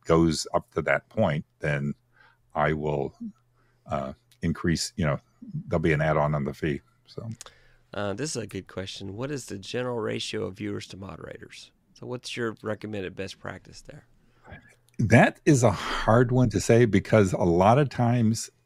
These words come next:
Speaker 1: it just depends on how active your people are. I mean, you could have a hundred people on a stream and, you know, very few questions,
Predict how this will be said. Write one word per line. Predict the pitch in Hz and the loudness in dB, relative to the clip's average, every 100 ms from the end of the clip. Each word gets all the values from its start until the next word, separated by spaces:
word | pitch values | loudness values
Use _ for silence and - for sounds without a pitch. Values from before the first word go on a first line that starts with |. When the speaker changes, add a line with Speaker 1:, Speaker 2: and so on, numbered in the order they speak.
| _ _ | _ _
Speaker 1:
it | 110 92 | 0 4
just | 190 - | 4 4
depends | - 123 120 | 2 2 2
on | 104 | 0
how | 95 95 - | 0 -2 2
active | - 110 131 120 | 2 4 0 0
your | 110 92 | 2 0
people | - 110 - - | 2 0 0 2
are. | 95 113 - | 2 2 0
I | 95 | 0
mean, | 90 87 | 2 2
you | 147 | 0
could | 147 | 0
have | 117 120 | 0 2
a | 98 | 2
hundred | 107 98 - | 0 -2 0
people | 107 101 | -2 0
on | 90 82 | -2 -2
a | |
stream | - - 117 90 78 73 _ _ | -4 -2 2 2 0 -4 _ _
and, | 101 87 85 82 80 80 78 _ _ _ _ _ - | 0 2 4 2 0 -2 -6 _ _ _ _ _ -4
you | 87 | -2
know, | 76 73 _ | -2 -6 _
very | 92 85 98 110 | -4 2 4 4
few | 92 107 | 2 -2
questions, | - 107 98 - 98 | 0 0 0 0 -4